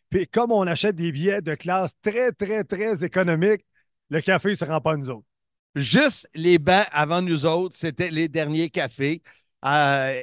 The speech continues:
Speaker 2: et en plus de ça, ben, ils nous donnent un petit sac de pretzel. Il y a à peu près quatre pretzels dedans.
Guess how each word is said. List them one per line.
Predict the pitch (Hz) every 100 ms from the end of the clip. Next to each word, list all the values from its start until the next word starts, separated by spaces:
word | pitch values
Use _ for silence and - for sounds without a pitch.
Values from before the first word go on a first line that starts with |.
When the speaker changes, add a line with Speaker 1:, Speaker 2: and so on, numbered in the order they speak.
| -
Speaker 2:
et | 170 170 170
en | 147 151
plus | 156 202 156
de | 175
ça, | - 190
ben, | 180
ils | 156
nous | 156
donnent | 151 170
un | 165
petit | 135 -
sac | 190 180
de | 156
pretzel. | - 160 135 147 170
Il | 160
y |
a |
à | 131
peu | 143
près | 139 160
quatre | 156 180 175
pretzels | 151 165 131 156 170
dedans. | 143 143 139